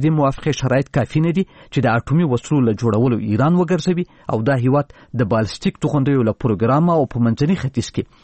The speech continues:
له تخریبي فعالیتونو لاس واخلي. ایران د امریکا تورونه ردوي چې ګواکې غواړي داسې بالستیک توغندي جوړ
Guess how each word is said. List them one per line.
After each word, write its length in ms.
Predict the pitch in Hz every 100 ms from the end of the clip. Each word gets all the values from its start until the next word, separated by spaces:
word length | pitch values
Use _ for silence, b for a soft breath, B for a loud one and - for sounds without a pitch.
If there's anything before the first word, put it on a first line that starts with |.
| B
له 100 | 120 127
تخریبي 460 | 135 - 143 147
فعالیتونو 640 | 143 117 104 104 - 139 139
لاس 280 | 113 -
واخلي. 260 | 117 - 139 - _ B B B B B B
ایران 320 | 131 147 147
د 40 | 131
امریکا 260 | 127 127 143 131
تورونه 360 | 131 123 131 120
ردوي 320 | 107 104 131 - B B
چې 100 | 139
ګواکې 400 | 104 131 123 120 104
غواړي 240 | 139 143 113
داسې 240 | 151 123
بالستیک 360 | 113 107 - 151
توغندي 340 | - 101 104 131
جوړ 220 | 156